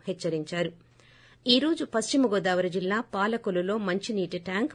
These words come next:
పంపింగ్ హౌస్, పవర్ హౌస్, జనరేటర్లు, వాటర్ టెస్టింగ్ ల్యాబ్, పాత పంపు హౌస్లను మున్సిపల్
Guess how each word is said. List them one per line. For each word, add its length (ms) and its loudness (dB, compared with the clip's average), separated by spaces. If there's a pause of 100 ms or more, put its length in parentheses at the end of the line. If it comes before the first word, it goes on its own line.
పంపింగ్ 380 -2
హౌస్, 340 -2
పవర్ 340 -2
హౌస్, 400 -6
జనరేటర్లు, 720 0 (340)
వాటర్ 360 0
టెస్టింగ్ 480 -2
ల్యాబ్, 240 0 (200)
పాత 300 -2
పంపు 340 -6
హౌస్లను 460 -2
మున్సిపల్ 440 -2